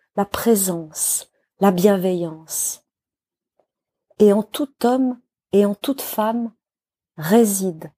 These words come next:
le féminin sacré. La lune, le féminin sacré, ce sont autant de qualités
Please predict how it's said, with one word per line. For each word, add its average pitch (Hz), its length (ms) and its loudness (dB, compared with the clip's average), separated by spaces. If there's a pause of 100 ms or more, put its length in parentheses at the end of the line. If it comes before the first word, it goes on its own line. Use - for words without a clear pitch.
(340)
le 180 100 0
féminin 196 480 2
sacré. 175 640 -8 (1700)
La 196 240 4
lune, 220 560 0 (540)
le 185 120 -2
féminin 208 500 -2
sacré, 220 640 -8 (400)
ce - 200 -2
sont 233 220 -2
autant 233 340 0
de 208 260 -2 (320)
qualités 247 760 0